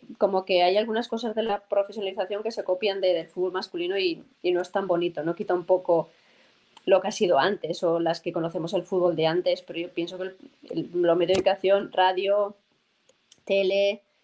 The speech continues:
eh, prensa, todo es importantísimo para que la gente conozca el desarrollo del fútbol femenino, conozca que somos campeonas del mundo y poco a poco se acerque a este,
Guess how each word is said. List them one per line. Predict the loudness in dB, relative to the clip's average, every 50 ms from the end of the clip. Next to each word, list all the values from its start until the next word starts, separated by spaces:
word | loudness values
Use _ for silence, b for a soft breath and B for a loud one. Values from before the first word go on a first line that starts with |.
| _ _ _ _ -10
eh, | -10 -10 -8 -6
prensa, | 0 2 2 2 2 0 0 2 4 4 4 2 -2 _
todo | -4 -4 -2 -2
es | -4 -4 -6
importantísimo | -10 -4 -4 -4 -2 -2 -4 -4 -4 -8 -10 -8 -8 -8 -4
para | -2 -2 -2 -2
que | -2 -4
la | -6 -6 -8
gente | -6 -6 -6 -6 -6 -4 -4 -2 0 0 0 -2 -4 -8 _ _ _
conozca | -2 0 0 0 0 -2 -4 -4 _ 0 2 2 2 2 0 -2 -4 -6
el | -8 -6 -6
desarrollo | -6 -6 -6 -4 -2 0 0 0
del | 0 -2
fútbol | -4 -4 -4
femenino, | -4 -4 -4 -4 -2 -2 -2 -2 -2 -2 -2
conozca | -2 -2 -2 -2 -4 -4 -4
que | -4 -4
somos | -4 -4 -4 -4 -6 -4
campeonas | -4 -4 -2 -2 -2 -2 -2 -2
del | -2 -2
mundo | 0 -2 -4 -2 -2 -2 -2
y | -2 -4
poco | -6 -6 -4 -4 -4
a | -4
poco | -4 -4 -6 -6 -4
se | -4 -4
acerque | -4 -4 -6 -6 -6 -8
a | -8
este, | -8 -6 -4 -2 -2 -2 -2 -4